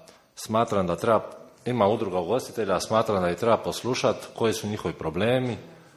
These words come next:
koji problemi su realni da riješimo i onda se,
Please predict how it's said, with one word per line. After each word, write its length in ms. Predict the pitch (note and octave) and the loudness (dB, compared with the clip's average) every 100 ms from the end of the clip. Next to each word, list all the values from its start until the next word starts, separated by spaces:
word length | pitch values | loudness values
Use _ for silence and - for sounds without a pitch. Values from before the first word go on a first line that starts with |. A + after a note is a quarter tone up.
| _ | _
koji 160 | - G#2+ | -2 -2
problemi 440 | G2 F2+ G2+ G2+ | 0 2 2 2
su 180 | F2+ F#2 | 0 2
realni 340 | G2 G#2+ F#2 | 6 6 6
da 120 | E2+ E2+ | 2 0
riješimo 640 | A#2 C3+ B2 A#2+ G#2 F2+ - - - - - - - | 2 2 2 0 2 0 -2 -16 -20 -20 -20 -20 -8
i 120 | G2+ | -4
onda 200 | A#2+ B2 | 0 0
se, 220 | - G#2+ | 0 -4